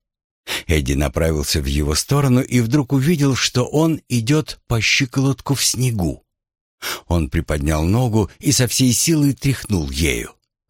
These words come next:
С неё посыпались золотистые сверкающие снежинки. Эдди дотронулся до них. Снежинки не были ни холодными,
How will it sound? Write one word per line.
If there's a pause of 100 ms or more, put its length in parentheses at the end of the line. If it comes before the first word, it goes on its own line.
(240)
С
неё
посыпались
золотистые
сверкающие
снежинки. (520)
Эдди
дотронулся
до
них. (140)
Снежинки
не
были
ни
холодными,